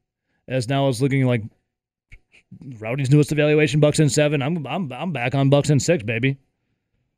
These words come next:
Let's go. Uh, let's see here. Dominic messaged me at Ebo Says, my Twitter account.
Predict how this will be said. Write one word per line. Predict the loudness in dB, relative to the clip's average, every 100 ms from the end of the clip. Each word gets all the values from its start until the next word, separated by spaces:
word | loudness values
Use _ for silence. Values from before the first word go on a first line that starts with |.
| _ -8
Let's | -8 -2
go. | -2 -2 -4 _ _ _ _ _ _ _ -6
Uh, | 0 2
let's | 2 2
see | 2
here. | 2
Dominic | 2 2 2 0 0 -2
messaged | 0 0 0 0
me | 2 2
at | 0 _ _ _ -2
Ebo | 2 4
Says, | 4 2 2
my | 2
Twitter | 2 2
account. | 4 2 0